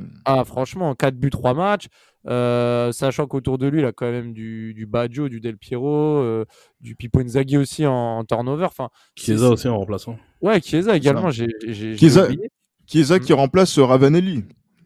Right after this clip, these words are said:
Speaker 2: C'est
Speaker 3: qui,
Speaker 2: ça.
Speaker 3: euh,
Speaker 1: Ouais.
Speaker 3: qui, voilà, qui est forfait de dernière minute.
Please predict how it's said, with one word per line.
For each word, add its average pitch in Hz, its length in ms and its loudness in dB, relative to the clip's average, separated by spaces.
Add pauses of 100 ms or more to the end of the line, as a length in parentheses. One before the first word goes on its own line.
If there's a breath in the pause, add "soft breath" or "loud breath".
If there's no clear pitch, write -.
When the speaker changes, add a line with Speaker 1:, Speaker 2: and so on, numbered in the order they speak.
Speaker 2:
C'est 104 80 -18
Speaker 3:
qui, 120 80 -12
Speaker 2:
ça. 127 60 -4
Speaker 3:
euh, 110 580 -2
Speaker 1:
Ouais. 117 120 -6
Speaker 3:
qui, 120 120 -8
voilà, 120 180 0
qui 139 120 -2
est 127 60 2
forfait 135 300 -2
de 135 100 -2
dernière 127 260 -2
minute. 135 340 -10